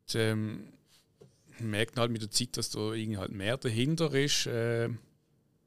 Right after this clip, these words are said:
als es ein einfacher Mord. Und, äh,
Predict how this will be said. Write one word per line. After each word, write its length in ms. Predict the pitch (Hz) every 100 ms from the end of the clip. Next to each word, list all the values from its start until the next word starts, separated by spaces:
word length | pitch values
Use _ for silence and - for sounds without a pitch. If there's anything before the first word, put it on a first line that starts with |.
| _ _ 95 -
als 240 | 95 98 117
es 180 | 107
ein 180 | 113 -
einfacher 600 | - 101 107 - 101 104
Mord. 460 | 104 160 175 - - - _ _ _ _ _ _ _ _ _ _ _ _ _ _
Und, 200 | - 117
äh, 280 | 131 127 131